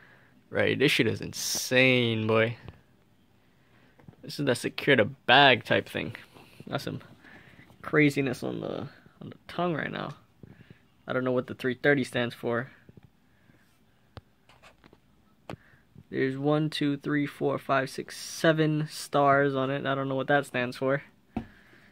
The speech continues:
It says X V, maybe that's thirteen, I don't know.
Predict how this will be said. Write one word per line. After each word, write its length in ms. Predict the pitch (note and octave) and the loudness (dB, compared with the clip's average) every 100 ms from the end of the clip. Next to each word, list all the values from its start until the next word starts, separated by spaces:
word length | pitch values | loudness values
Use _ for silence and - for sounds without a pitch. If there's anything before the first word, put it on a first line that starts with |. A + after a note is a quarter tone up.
| _ | _
It 40 | - | -6
says 580 | - D3 C#3+ C#3+ C#3 C#3+ - - - _ _ _ _ _ _ _ _ _ - - - _ _ _ | 2 4 4 2 -2 -6 -12 -20 -20 _ _ _ _ _ _ _ _ _ -20 -20 -20 _ _ _
X 220 | A#2 A2+ | -4 -4
V, 460 | - C3 C3 B2+ A#2+ - | -6 -2 0 0 0 0
maybe 160 | B2+ | 4
that's 160 | C3 - | 4 2
thirteen, 920 | D3 C3 - C#3+ C#3 C3 B2+ A#2 D2 | 0 0 -2 -4 -2 -2 -4 -6 -2
I 160 | C2 A#2+ | 0 2
don't 160 | A#2 | 2
know. 340 | A2+ A#2 A#2+ | 0 0 -2